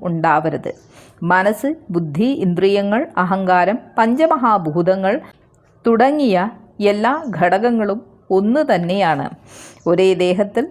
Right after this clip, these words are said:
വിവിധ അവയവങ്ങൾ കാണുന്നത് പോലെ വൈവിധ്യമാർന്ന ഈ വിചിത്ര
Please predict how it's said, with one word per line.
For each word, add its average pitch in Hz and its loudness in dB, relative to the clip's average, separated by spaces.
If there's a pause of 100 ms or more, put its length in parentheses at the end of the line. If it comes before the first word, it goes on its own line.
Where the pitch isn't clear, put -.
(120)
വിവിധ 175 0 (100)
അവയവങ്ങൾ 190 2 (160)
കാണുന്നത് 214 2
പോലെ 170 0 (380)
വൈവിധ്യമാർന്ന 233 2 (160)
ഈ 190 -4 (140)
വിചിത്ര 220 -2